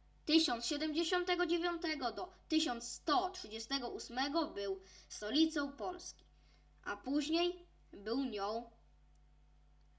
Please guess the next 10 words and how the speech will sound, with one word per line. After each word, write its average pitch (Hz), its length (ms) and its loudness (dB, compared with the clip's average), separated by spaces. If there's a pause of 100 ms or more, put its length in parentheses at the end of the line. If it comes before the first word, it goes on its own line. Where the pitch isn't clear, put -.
(540)
Kraków. - 380 -2 (1900)
W - 120 -18
tamtych 330 460 4
czasach 302 420 0
naszymi 277 460 -2
sąsiadami 233 680 -2
byli 208 280 -4
Prusowie, 269 760 0
księstwo 285 680 -2
włodzimierskie, 233 1080 -4